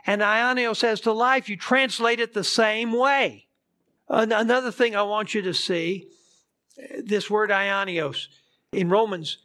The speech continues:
sixteen twenty-six, it says, "But now is manifested, and by the scriptures of the prophets, according to the commandment of the aionios God," the eternal God,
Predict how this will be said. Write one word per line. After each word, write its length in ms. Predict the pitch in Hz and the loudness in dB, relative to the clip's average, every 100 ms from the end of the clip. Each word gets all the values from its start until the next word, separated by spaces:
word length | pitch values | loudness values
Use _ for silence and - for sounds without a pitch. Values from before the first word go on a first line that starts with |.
| _ _ | _ _
sixteen 560 | - - 214 - 214 196 | -4 -4 -4 -4 -4 -4
twenty-six, 640 | - 208 196 175 220 196 185 | -4 -4 -2 -2 -2 -2 -6
it 100 | - | -4
says, 340 | 196 185 - - _ - | -2 -2 -6 -10 _ 0
"But 220 | 180 202 | 0 0
now 680 | 190 208 247 262 269 269 - _ _ _ - | -2 -2 0 0 0 -4 -8 _ _ _ -2
is 240 | 202 180 | 0 2
manifested, 800 | 190 233 202 - 185 175 - 185 | 0 0 -2 0 0 0 -2 -2
and 140 | 180 | 0
by 160 | 180 233 | 2 2
the 140 | 247 | -2
scriptures 580 | - 247 240 - 233 208 | -4 -4 -2 -2 -4 0
of 160 | 220 202 | -2 0
the 100 | 214 | -4
prophets, 540 | - 226 214 185 - | 0 2 0 -4 -6
according 440 | 180 - 220 226 190 | -6 -2 -2 -2 -6
to 80 | 185 | -6
the 100 | 185 | -4
commandment 580 | 190 185 208 220 214 | -2 0 0 0 -2
of 160 | 190 190 | 0 -2
the 180 | 185 175 | -2 -4
aionios 760 | 160 180 233 262 262 247 - | -2 0 -2 -2 -6 -6 -2
God," 460 | 233 202 139 120 147 - | 0 0 0 -6 -18 -4
the 140 | 180 | -2
eternal 420 | 170 - 247 254 247 | 0 0 2 0 0
God, 400 | 233 190 160 | 2 2 -2